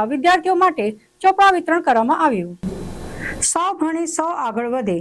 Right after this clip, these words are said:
દેશના યશસ્વી વડાપ્રધાન નરેન્દ્ર મોદીના સૂત્રને સાર્થક કરવાના અભિગમ સાથે હિરેન મોદી મિત્ર મંડળ દ્વારા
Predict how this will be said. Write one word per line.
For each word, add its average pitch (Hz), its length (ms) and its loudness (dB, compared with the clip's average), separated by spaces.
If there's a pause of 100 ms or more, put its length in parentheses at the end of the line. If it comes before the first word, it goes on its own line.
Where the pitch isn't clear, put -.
(380)
દેશના 349 400 0
યશસ્વી 320 540 0
વડાપ્રધાન 233 640 0
નરેન્દ્ર 349 360 2
મોદીના 247 480 0
સૂત્રને 277 440 0 (340)
સાર્થક 320 460 0
કરવાના 277 400 0
અભિગમ 247 460 -4
સાથે 254 300 -2 (460)
હિરેન 339 380 6
મોદી 214 260 2
મિત્ર 330 320 2
મંડળ 254 400 2
દ્વારા 185 320 2